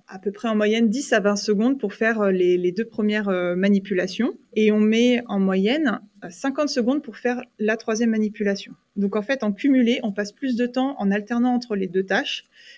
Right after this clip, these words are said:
que si on les fait séparément. C'est une belle illustration de ce que l'on est capable de faire en même temps. Enfin voilà, ça, on voit tout de suite qu'il y a vraiment, en faisant une tâche à la fois,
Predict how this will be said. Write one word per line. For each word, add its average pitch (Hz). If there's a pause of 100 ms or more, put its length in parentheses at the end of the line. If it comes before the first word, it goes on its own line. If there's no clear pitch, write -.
(100)
que 262
si 269
on 214
les 202
fait 226
séparément. 214 (340)
C'est 240
une 233
belle 285
illustration 269
de 233
ce 214
que 202
l'on 196
est 233
capable 226
de 190
faire 214
en 202
même 202
temps. 269
Enfin 185
voilà, 202
ça, -
on 196
voit 226
tout 262
de 277
suite 294
qu'il 196
y 185
a 175
vraiment, 214
en 196
faisant 202
une 240
tâche 294
à 254
la 208
fois, 220